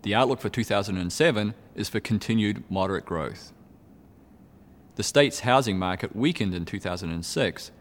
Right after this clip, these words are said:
as home sales and construction declined. Looking forward, construction activity should remain slow until the inventory of unsold homes returns to normal levels. The state's service-providing industries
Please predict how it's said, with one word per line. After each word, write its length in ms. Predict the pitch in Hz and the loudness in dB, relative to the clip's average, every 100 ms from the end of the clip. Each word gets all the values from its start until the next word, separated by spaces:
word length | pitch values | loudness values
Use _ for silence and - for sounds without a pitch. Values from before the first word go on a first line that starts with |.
| - - | -20 -10
as 140 | 101 - | -6 0
home 220 | 135 139 | 2 2
sales 400 | 107 98 101 98 | 0 2 0 -2
and 200 | - 117 | -2 -2
construction 480 | 117 95 92 87 98 | -2 -6 -6 -6 -6
declined. 600 | 90 - 92 90 73 - - - - - - - - - - - - | -6 -6 -6 -4 -6 -10 -14 -20 -20 -20 -20 -20 -20 -20 -20 -20 -2
Looking 240 | 151 139 101 | 2 2 0
forward, 520 | - 160 113 104 - - - | 2 4 4 4 -2 -16 -8
construction 480 | - 107 143 - 113 | -4 2 2 2 0
activity 420 | 104 - 110 107 | 0 -2 0 0
should 260 | 95 120 101 | 0 -2 0
remain 420 | 98 101 123 131 | 0 2 2 2
slow 500 | - - 78 78 95 - - - | 0 -4 -2 -2 -6 -12 -12 -8
until 200 | 101 117 | -4 -2
the 140 | 101 - | -2 2
inventory 460 | 127 117 117 107 | 2 2 2 0
of 80 | 98 | 2
unsold 400 | 113 135 - 113 | 0 0 0 -2
homes 400 | 95 90 90 92 - - | -2 -4 -4 -8 -12 -10
returns 420 | 90 98 90 - | -6 -2 -2 -4
to 80 | 92 | -4
normal 320 | 90 92 92 | -2 -2 -2
levels. 500 | 87 85 76 - - - - - - - - - - - - - - - - - - | -4 -6 -8 -12 -18 -20 -20 -20 -20 -20 -20 -20 -20 -20 -20 -20 -20 -20 -20 -14 -4
The 80 | |
state's 500 | 113 156 151 - - | 4 6 6 4 -4
service-providing 720 | - 160 156 - 98 87 85 78 | 2 4 4 0 0 2 2 -2
industries 560 | 90 85 95 92 - | -4 -4 -4 -4 -6